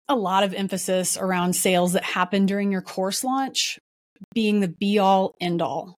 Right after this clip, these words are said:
Like, you may as well consider your course dead after you launch, after your launch window ends. I don't like that. That's a lot of pressure for a launch, especially if you've never done this before. So instead, what I would encourage you to do is to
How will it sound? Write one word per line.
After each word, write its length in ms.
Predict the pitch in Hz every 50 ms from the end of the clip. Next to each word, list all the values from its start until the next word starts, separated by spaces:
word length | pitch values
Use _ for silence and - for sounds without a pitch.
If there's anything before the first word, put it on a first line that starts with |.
| _
Like, 220 | - 190 185 - - _ _ _
you 140 | - 208 208
may 100 | 214 214
as 100 | 226 214
well 140 | 233 220 208
consider 320 | - 214 196 - 214 202
your 140 | 208 196 190
course 260 | - - 202 190 170
dead 300 | 170 160 196 185 175 170
after 240 | 170 175 170 - 180
you 180 | 180 175 180 185
launch, 320 | 175 185 185 185 - - -
after 180 | 202 190 - 190
your 100 | 190 185
launch 360 | 175 175 180 175 180 - -
window 260 | 185 175 170 175 170 170 -
ends. 400 | 175 165 160 156 160 160 - _ - - - - _ _ _ -
I 100 | - 247
don't 220 | 226 247 233 220 147
like 300 | - 151 156 165 165 -
that. 320 | - 156 156 156 156 - -
That's 160 | 233 214 -
a 60 | 233
lot 220 | 220 220 208 220
of 100 | 220 220
pressure 300 | - - 202 196 - 196
for 180 | 180 - - 180
a 60 | 175
launch, 360 | 175 175 170 170 180 185 - - -
especially 560 | - - - - 247 240 226 - - 220 214
if 140 | 208 - 202
you've 100 | 180 196
never 220 | 196 185 180 185
done 200 | 180 180 175 175
this 200 | 170 175 - -
before. 500 | 185 175 - - 175 180 175 175 175 175 - - - - - - _ _ _ _ _ _ _ _ _ -
So 400 | - - 247 226 214 165 - _ _ _ _ -
instead, 520 | 247 247 240 240 - 320 277 247 220 208
what 120 | 220 -
I 60 | - 240
would 140 | 247 240
encourage 400 | 226 214 196 - 185 185 190 175
you 200 | 185 180 175 175 170
to 180 | - - 185
do 440 | 170 151 - 190 180 170 170 170 170 - -
is 180 | 170 175 175 -
to 160 | - 208 196